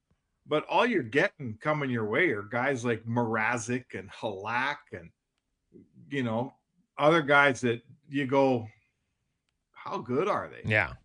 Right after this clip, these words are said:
Speaker 1: You know, I'm
Speaker 2: Are they
Speaker 1: bringing
Speaker 2: any
Speaker 1: in another
Speaker 2: better?
Speaker 1: contract. I'm bringing in more cap space. You know, if you could get, a, if you thought that Mackenzie Blackwood, let's say, was a real good upgrade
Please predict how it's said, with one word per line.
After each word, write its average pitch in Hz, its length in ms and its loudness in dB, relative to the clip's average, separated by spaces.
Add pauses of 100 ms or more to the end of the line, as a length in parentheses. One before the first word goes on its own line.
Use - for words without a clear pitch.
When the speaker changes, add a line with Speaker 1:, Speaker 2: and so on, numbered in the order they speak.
Speaker 1:
You 110 140 -6
know, 113 80 -4
I'm 120 80 -4
Speaker 2:
Are 104 60 0
they 110 80 2
Speaker 1:
bringing 113 160 4
Speaker 2:
any - 20 4
Speaker 1:
in 170 60 2
another 110 260 4
Speaker 2:
better? - 60 -6
Speaker 1:
contract. 139 600 -2
I'm 107 140 -8
bringing 165 300 -2
in 160 120 -2
more 139 200 -2
cap 123 340 -4
space. 120 340 -6 (440)
You 131 120 -8
know, 156 120 -2
if 165 180 -6
you 202 100 -4
could 160 380 -8
get, 160 360 2 (140)
a, 135 60 -4 (100)
if 151 240 -6
you 135 80 -2
thought 208 420 -2
that 233 140 -2
Mackenzie 170 540 -2
Blackwood, 156 600 0
let's 117 280 -4
say, 101 320 -6 (160)
was 127 260 0 (180)
a 139 80 0
real 175 300 4
good 180 240 2
upgrade 143 480 -2